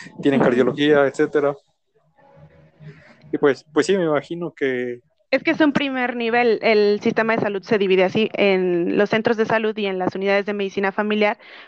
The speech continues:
Speaker 2: pues se atiende consulta de medicina familiar, que es una de nuestras rotaciones. Yo voy a rotar dos meses por medicina familiar en una unidad de medicina familiar.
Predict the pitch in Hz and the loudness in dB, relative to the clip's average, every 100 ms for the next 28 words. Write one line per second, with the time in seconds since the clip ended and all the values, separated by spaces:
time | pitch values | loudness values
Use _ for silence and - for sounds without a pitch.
0 | _ 233 233 220 214 226 214 214 208 196 | _ 0 2 0 0 -2 0 0 2 2
1 | 196 233 214 214 - 208 208 196 185 196 | 4 2 4 0 0 0 0 -2 -2 -2
2 | 196 190 185 202 285 285 _ - _ - | 0 -2 -4 0 0 -2 _ -20 _ 0
3 | 220 226 - 254 254 247 220 185 - 180 | 2 2 0 2 2 2 -2 -4 -4 -2
4 | 190 196 180 185 269 226 190 208 220 233 | 0 -2 -2 0 0 0 0 0 2 2
5 | 226 202 - 202 190 208 202 202 196 208 | 2 0 -2 -2 2 0 0 -4 -2 -4
6 | - 190 185 175 - 190 180 180 165 202 | -2 -2 -2 -4 0 0 0 -4 -2 0
7 | 226 - 190 185 190 185 170 170 170 170 | -2 -4 -2 -2 -2 -2 -2 0 0 -2
8 | 165 160 156 - 190 190 202 | -6 -6 -6 -6 -6 -6 -6